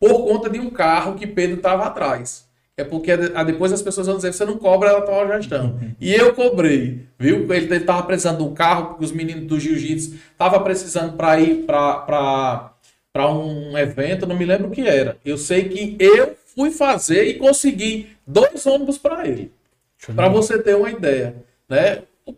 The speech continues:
Speaker 1: o único problema é que as pessoas, eu não preciso expor os bastidores do que eu
Speaker 2: Uhum.
Speaker 1: faço ou o que eu deixo de fazer.
Speaker 2: Certeza.
Speaker 1: Né? Tipo,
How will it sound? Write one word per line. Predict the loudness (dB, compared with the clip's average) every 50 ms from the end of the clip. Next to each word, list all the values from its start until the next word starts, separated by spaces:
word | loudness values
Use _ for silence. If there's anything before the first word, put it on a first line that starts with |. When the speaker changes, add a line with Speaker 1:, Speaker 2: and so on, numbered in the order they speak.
| _
Speaker 1:
o | -4 0 0 0
único | 0 0 -4 -2
problema | 2 2 2 2 2 0 0 0 -2 -6
é |
que | -8 -6
as | -6 -6 -2
pessoas, | -4 -4 -2 -2 -4 -6 -6 -6 -10 -6
eu | -2 0 0
não | 2 0 -2 -4 -6 _ _ _
preciso | -6 -6 -4 -4 -6 -4 -4
expor | -4 -4 -4 -2 0 0 2
os | 0 0
bastidores | 0 -2 -4 -4 -6 -10 -6 -4 -2 -2 -2 -2 -2
do | -4 -6 -6
que | -8 -10 -10 -8 -8 -8 -10 -14 -16 _ 0
eu | 2 2 2 2 2
Speaker 2:
Uhum. | 2
Speaker 1:
faço | 2 4 2 2 0 0 -2
ou | -2 -2
o | 0
que | 2
eu | 2 2 2 2
deixo | -2 -2 -2 -2
de | -4 -2
fazer. | 0 0 -2 -2
Speaker 2:
Certeza. | -2 -2 -2 -2 0 -2 -6 -8 -12 _ _ _ _ -4
Speaker 1:
Né? | 0 0 0 0 0 -6 -8
Tipo, | -8 -8 -8 -6 -6 -8